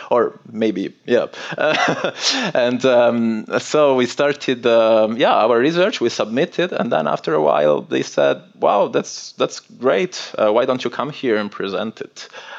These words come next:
uh, in front of, uh, the people, all the attendees?"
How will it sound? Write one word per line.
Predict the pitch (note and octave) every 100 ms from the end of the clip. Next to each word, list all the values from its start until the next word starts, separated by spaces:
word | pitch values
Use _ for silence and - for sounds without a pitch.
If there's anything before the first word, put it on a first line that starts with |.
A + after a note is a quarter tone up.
| -
uh, | F#2+ F#2+ F#2
in |
front | F#2+ - G2 G2 -
of, | F#2 F#2 F#2 -
uh, | F2+ F2 F2+ F2+ - -
the | -
people, | - G2 -
all | F#2+ F2+ F#2
the | G2+
attendees?" | G2 - - - - -